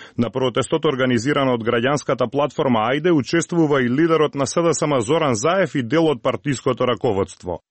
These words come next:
Сепак, бдеењето пред Уставниот суд е неизвестно, зашто претходно поголема група граѓани се собраа пред судот на контрапротест, при што на предната и на задната страна од објектот поставија тенди. Контрапротестот го организира политичката партија Гром на градоначалникот на општина Карпош Стефчо Јакимовски.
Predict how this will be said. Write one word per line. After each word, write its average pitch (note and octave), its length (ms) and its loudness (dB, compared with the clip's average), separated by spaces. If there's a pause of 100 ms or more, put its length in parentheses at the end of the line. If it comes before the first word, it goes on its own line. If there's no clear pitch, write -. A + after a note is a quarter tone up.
(120)
Сепак, E3+ 460 -4
бдеењето D3+ 640 0
пред C3 200 0
Уставниот D3+ 540 0
суд E3+ 200 0
е D3 80 2
неизвестно, D#3 640 0
зашто C#3 440 -2
претходно F3+ 560 0
поголема D#3+ 500 2
група E3+ 300 0
граѓани E3 480 0
се D3+ 160 0
собраа E3+ 480 0
пред B2+ 240 0
судот G3 340 0
на C3+ 120 -2
контрапротест, D3+ 1000 -2
при D3 160 0
што - 180 -2
на E3 140 0
предната F3 420 0
и D#3 60 2
на D3 140 2
задната E3+ 420 0
страна E3+ 400 0
од C3+ 80 0
објектот F3 560 0
поставија C#3 480 0
тенди. G2 440 0 (320)
Контрапротестот C#3+ 840 0
го B2 140 2
организира A#2+ 640 0
политичката B2+ 720 0
партија C#3 400 0
Гром D#3 380 0
на C3 100 0
градоначалникот B2 880 0
на C3+ 80 2
општина A#2+ 380 -2
Карпош D3+ 420 -2
Стефчо B2+ 480 0
Јакимовски. G2 640 -2